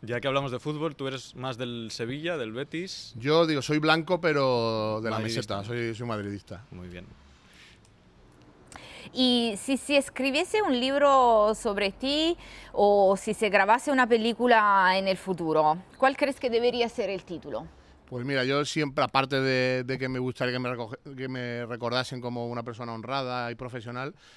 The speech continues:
Speaker 2: me gustaría que me recordasen como lo que yo intento ser en el día a día con mi familia, más que ser una buena persona. Con lo cual no me importaría que fuese el título de Algunos hombres buenos.
Speaker 1: Muy bien, en referencia a esa película, ¿no?
Speaker 2: Sí.
Speaker 1: Buena película, ¿no?
Speaker 2: Ujú.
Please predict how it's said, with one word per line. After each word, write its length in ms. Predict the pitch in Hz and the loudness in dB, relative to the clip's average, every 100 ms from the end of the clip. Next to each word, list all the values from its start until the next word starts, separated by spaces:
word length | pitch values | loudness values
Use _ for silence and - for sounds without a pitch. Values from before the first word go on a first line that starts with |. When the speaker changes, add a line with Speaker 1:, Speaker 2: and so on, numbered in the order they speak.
| - - | -18 -8
Speaker 2:
me 100 | 123 | -6
gustaría 400 | 120 123 123 127 | -6 -4 -4 -4
que 100 | 131 | -6
me 100 | 131 | -6
recordasen 360 | 123 131 135 135 | -4 -4 -6 -8
como 500 | 131 113 113 107 110 | -10 -10 -10 -12 -12
lo 80 | 110 | -12
que 140 | 113 110 | -14 -14
yo 120 | 120 127 | -8 -8
intento 480 | 113 131 127 127 | -6 -6 -4 -4
ser 180 | 120 127 | -4 -4
en 80 | 120 | -4
el 60 | 120 | -2
día 120 | 123 | 0
a 40 | |
día 140 | 123 131 | 0 -2
con 120 | 127 | -4
mi 80 | 123 | -8
familia, 400 | 120 123 127 123 | -6 -6 -6 -6
más 120 | 131 | -10
que 100 | 127 | -12
ser 140 | 123 131 | -12 -8
una 140 | 127 | -6
buena 220 | 120 110 | -6 -6
persona. 420 | 101 95 117 95 - _ _ _ | -8 -10 -12 -12 -18 _ _ _
Con 80 | 113 | -10
lo 100 | 110 | -6
cual 280 | 117 123 127 | -2 -2 -2
no 80 | 123 | -6
me 60 | |
importaría 480 | 117 120 110 120 123 | -8 -10 -6 -4 -4
que 80 | 123 | -6
fuese 220 | 131 120 | -8 -10
el 80 | 120 | -8
título 260 | 123 123 127 | -10 -8 -8
de 120 | 113 | -8
Algunos 360 | 113 120 120 123 | -8 -8 -6 -6
hombres 240 | 107 101 | -6 -6
buenos. 300 | 110 92 92 _ _ _ _ - _ _ | -6 -8 -14 _ _ _ _ -20 _ _
Speaker 1:
Muy 160 | 113 98 | -14 -8
bien, 220 | 113 107 | -8 -10
en 80 | 127 | -12
referencia 520 | 107 110 117 120 120 113 | -12 -10 -10 -6 -4 -4
a 40 | |
esa 140 | 117 | -6
película, 440 | 117 113 110 101 98 | -10 -10 -10 -10 -12
¿no? 160 | 139 123 | -12 -10
Speaker 2:
Sí. 120 | 110 | -8
Speaker 1:
Buena 260 | 98 107 104 | -8 -8 -10
película, 360 | 95 120 92 107 | -12 -12 -10 -10
¿no? 60 | |
Speaker 2:
Ujú. 100 | 113 | -12